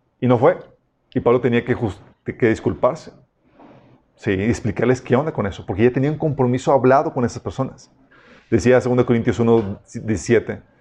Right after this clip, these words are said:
tal vez se pregunten por qué cambié de planes. ¿Acaso piensan que hago mis planes a la ligera?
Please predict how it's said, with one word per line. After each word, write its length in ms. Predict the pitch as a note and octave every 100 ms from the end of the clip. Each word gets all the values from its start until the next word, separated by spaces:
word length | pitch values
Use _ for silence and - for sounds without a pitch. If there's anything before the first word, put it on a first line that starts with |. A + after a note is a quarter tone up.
| _ _ -
tal 120 | C3+
vez 100 | D#3+
se 80 | -
pregunten 400 | C#3 C3 D3+ C3+
por 160 | A#2
qué 240 | - D#3+ E3
cambié 240 | C#3+ C#3
de 80 | C3+
planes. 460 | C#3 D#3+ - - _ _ _ -
¿Acaso 400 | B2 D3 F#3 -
piensan 380 | D3+ D3 F3 -
que 100 | B2+
hago 140 | C3+
mis 180 | C#3 -
planes 340 | A2 A2+ -
a 60 | A2+
la 80 | G2
ligera? 420 | F#2 G2 F#2+